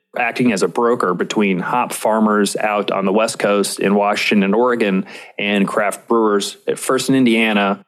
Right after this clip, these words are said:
but eventually we started distributing to brewers all across the United States. We essentially found this niche, kind of being a craft broker to all these craft brewers.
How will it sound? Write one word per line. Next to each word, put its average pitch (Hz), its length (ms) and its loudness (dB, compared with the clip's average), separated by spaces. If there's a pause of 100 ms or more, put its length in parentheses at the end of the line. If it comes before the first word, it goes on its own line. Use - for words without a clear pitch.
(160)
but 101 120 0
eventually 120 380 0
we 107 80 2
started 98 260 -2
distributing 101 720 -2 (200)
to 101 80 0
brewers 95 320 0
all 107 200 0
across 98 360 -2
the 107 80 -2
United 90 280 -2
States. - 440 -6
We 98 60 0
essentially 104 300 -2
found 107 360 0
this 95 180 -4
niche, 101 560 0 (280)
kind 110 140 -4
of 98 60 -4
being 104 160 0
a 87 60 -2
craft 107 840 -4
broker 104 720 2 (260)
to 127 180 0
all 117 80 2
these 101 160 0
craft 95 340 -2
brewers. - 560 -2